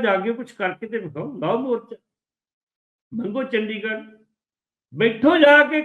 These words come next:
ਕੇਂਦਰ ਦੇ ਬੂਹੇ ਅੱਗੇ। ਕੇਂਦਰ ਦੇ ਬੂਹੇ ਅੱਗੇ ਜਾ ਕੇ ਕੀ ਬਹਿਣਾ?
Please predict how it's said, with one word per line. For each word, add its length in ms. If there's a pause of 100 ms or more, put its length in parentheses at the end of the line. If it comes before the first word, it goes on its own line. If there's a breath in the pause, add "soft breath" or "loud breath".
ਕੇਂਦਰ 440
ਦੇ 100
ਬੂਹੇ 400
ਅੱਗੇ। 220 (2000)
ਕੇਂਦਰ 300
ਦੇ 140
ਬੂਹੇ 180
ਅੱਗੇ 140
ਜਾ 100
ਕੇ 200
ਕੀ 80
ਬਹਿਣਾ? 460